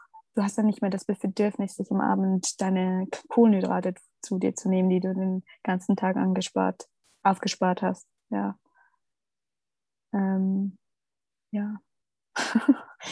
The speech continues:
Also ich weiß nicht, ob's irgendwie einigermaßen gut verständlich ist. Ja.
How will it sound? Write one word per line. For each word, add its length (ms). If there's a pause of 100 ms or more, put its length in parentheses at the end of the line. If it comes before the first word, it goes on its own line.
(340)
Also 200
ich 140 (440)
weiß 220
nicht, 140
ob's 140
irgendwie 400 (680)
einigermaßen 680
gut 200 (440)
verständlich 480
ist. 260 (240)
Ja. 240